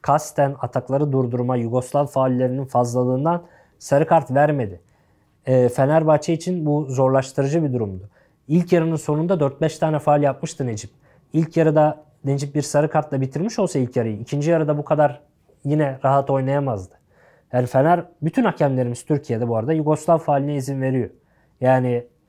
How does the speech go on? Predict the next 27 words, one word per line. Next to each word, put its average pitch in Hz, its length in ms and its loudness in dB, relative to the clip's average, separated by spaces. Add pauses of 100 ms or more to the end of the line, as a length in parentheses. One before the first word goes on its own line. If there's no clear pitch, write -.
(600)
bu 151 140 4
mesela 156 580 0
Fenerbahçe 160 520 0
Trabzon 156 420 2
derbisinde 147 480 0
de 131 60 -2
oldu. 98 260 -8 (300)
İşte, 113 380 -6 (180)
e, 110 380 -6 (1700)
Onuachu 147 680 0 (300)
yine 143 380 0
bir 175 60 0
sürü 147 200 -4
faul 156 240 2
yaptı. 117 320 -6
Ona 160 180 -2
da, 131 240 0 (680)
e, 113 560 -2 (520)
faul 143 320 4
fazlalığından 135 680 0
sarı 147 260 -2
kart 143 240 -2
verilmedi. 131 380 -2
Faul 160 280 2
fazlalığından 180 640 0
sarı 180 300 -2
kart 180 180 2